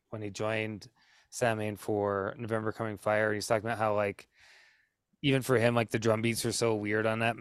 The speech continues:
on that album. Like, he had to have, like, a, like, some of the stuff Danzig just recorded himself. Like, he's so, like,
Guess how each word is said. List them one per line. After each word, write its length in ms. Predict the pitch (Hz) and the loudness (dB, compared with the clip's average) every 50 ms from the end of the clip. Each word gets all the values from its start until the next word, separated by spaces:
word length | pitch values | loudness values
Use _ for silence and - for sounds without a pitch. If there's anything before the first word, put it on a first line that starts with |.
| 107 - - | -12 -8 -6
on 120 | 117 110 | -4 -2
that 140 | 113 110 110 | -2 0 2
album. 320 | 110 110 110 113 120 120 | 2 4 4 2 2 2
Like, 180 | 117 113 104 - | 0 -2 0 0
he 60 | 117 | 2
had 140 | 117 110 107 | 2 2 4
to 60 | 107 | 4
have, 160 | 107 107 104 | 2 4 4
like, 140 | 107 104 - | 2 0 2
a, 200 | 110 107 107 - - _ - | 2 0 0 0 -2 _ -2
like, 160 | 123 120 - - | -2 -2 0 4
some 220 | - 131 131 139 | 4 6 6 8
of 60 | 143 139 | 8 6
the 100 | 135 117 | 6 6
stuff 320 | - - 123 117 104 95 | 6 6 6 6 6 4
Danzig 340 | 117 113 110 110 110 117 107 | 2 2 4 4 2 0 0
just 180 | 110 104 - - | 0 -2 -2 -2
recorded 420 | 107 - - 113 110 110 113 107 | -4 2 4 4 4 4 4 2
himself. 500 | 104 101 95 80 - 107 104 104 92 - | 2 -2 -2 -2 0 2 2 2 2 0
Like, 120 | 104 98 - | -4 -4 -2
he's 180 | 120 117 110 | -2 -2 0
so, 260 | - - 120 120 120 | 2 4 4 6 6
like, 320 | 117 113 110 104 - - | 6 4 2 2 -2 -8